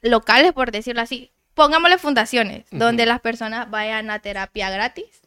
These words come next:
Speaker 1: Y también tener como muchos,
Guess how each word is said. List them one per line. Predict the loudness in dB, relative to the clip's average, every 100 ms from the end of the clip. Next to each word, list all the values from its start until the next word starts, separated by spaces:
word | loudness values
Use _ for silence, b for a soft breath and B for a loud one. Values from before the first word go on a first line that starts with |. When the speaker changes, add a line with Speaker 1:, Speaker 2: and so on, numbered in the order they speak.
| _ _ _ _ _ -14
Speaker 1:
Y | -8 -6 -4 -2 -4 0
también | -2 -2 0 2 2 0
tener | -4 0 -2 -2
como | -4 -2 0 0 -2 -8 B B B B B -2
muchos, | 2 2 0 0 4 4 4 2 0 -4 -10